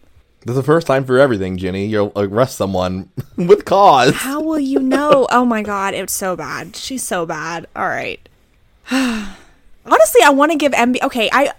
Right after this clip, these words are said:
Speaker 2: my original M V P was Spinnerack because it was cute, but I think I'm gonna give it to the original Jenny. Like,
Speaker 1: Oh.
Speaker 2: the ancestor Jenny.
Speaker 1: She had a cool outfit.
Speaker 2: She had a cool outfit, for one thing. It was, like, a very,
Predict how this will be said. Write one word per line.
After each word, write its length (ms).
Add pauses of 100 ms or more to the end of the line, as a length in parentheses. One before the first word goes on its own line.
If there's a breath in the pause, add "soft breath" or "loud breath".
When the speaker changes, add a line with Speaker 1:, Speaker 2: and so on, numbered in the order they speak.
(280 loud breath)
Speaker 2:
my 160
original 360
M 180
V 120
P 460
was 160
Spinnerack 560
because 220
it 60
was 120
cute, 320
but 120
I 80
think 180
I'm 80
gonna 180
give 220
it 120
to 120
the 160
original 680
Jenny. 560 (460)
Like, 280
Speaker 1:
Oh. 380
Speaker 2:
the 220
ancestor 640
Jenny. 480 (300 soft breath)
Speaker 1:
She 240
had 120
a 80
cool 720
outfit. 600
Speaker 2:
She 120
had 100
a 60
cool 280
outfit, 580
for 100
one 320
thing. 380 (140)
It 80
was, 200
like, 240
a 120
very, 720